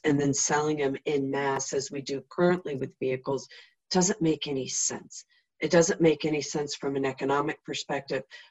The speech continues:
or from even maintaining the machine.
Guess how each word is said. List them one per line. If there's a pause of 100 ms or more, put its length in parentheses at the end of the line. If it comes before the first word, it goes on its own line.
(140)
or
from
even
maintaining (280)
the
machine.